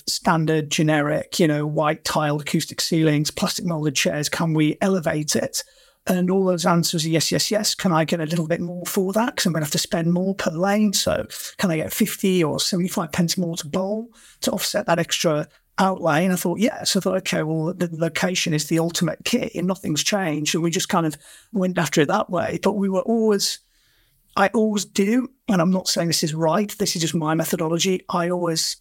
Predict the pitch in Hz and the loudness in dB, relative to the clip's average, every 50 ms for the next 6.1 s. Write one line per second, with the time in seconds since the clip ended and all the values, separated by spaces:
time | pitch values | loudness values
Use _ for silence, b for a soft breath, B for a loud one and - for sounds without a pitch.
0 | _ - - 196 196 - - 220 196 190 180 156 - - _ _ _ - 196 185 | _ -4 -2 -2 -2 0 0 2 2 0 0 -4 -10 -14 _ _ _ -4 0 0
1 | 170 165 160 165 165 160 160 208 175 - - - - 165 160 - - - - 175 | 0 2 2 0 0 0 0 0 0 0 -2 -2 -2 0 0 0 -2 -2 -2 0
2 | 170 170 170 - - - - - - - 208 156 190 190 156 185 165 165 165 165 | 0 0 -2 -4 -4 -4 -4 -4 -4 -6 -4 -2 0 0 2 2 2 2 2 0
3 | 180 165 175 165 - - 151 156 165 180 190 180 175 214 208 - 190 147 147 151 | 0 0 0 0 2 2 2 2 2 0 -2 -2 -4 -4 0 2 2 2 2 2
4 | 151 - 185 175 165 180 - - - 170 160 160 156 - 180 165 165 147 143 139 | 0 -2 -2 -2 -2 -2 -2 -2 -2 -2 -2 -2 0 2 2 4 4 2 2 0
5 | 139 - - 180 160 143 135 - - - 156 156 156 151 147 - - - - - | 0 0 0 0 -2 -2 -4 -4 -2 0 0 0 0 0 -2 -6 -8 -8 -6 -8
6 | - | -8